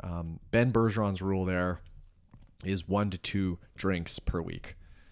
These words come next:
So if you want, like, a hard number of where we're trying to get to, perhaps, I mean, Zach thinks a small to medium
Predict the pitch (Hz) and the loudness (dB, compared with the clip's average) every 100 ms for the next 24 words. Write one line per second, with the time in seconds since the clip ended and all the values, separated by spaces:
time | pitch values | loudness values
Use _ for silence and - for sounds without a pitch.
0 | - - _ _ - 87 85 98 95 98 | -20 -20 _ _ -4 0 2 2 2 2
1 | 78 90 82 95 95 82 92 92 87 87 | 0 -2 0 2 2 0 -2 0 0 0
2 | 90 90 82 - 82 82 90 - 107 - | 0 0 -2 -4 -4 -2 -2 -2 -4 -2
3 | 95 104 - - - 87 87 82 - - | -2 -2 0 -4 -4 -2 -2 -2 -8 -16
4 | - - - - - - 101 95 95 - | -20 -20 -20 -20 -16 -2 4 6 4 2
5 | 101 90 - - - 87 82 78 - - | 2 2 0 -2 0 0 0 -2 -8 -18
6 | - - - 101 101 104 - 98 98 95 | -18 -8 -4 2 4 4 2 2 2 2
7 | 87 82 | 0 -2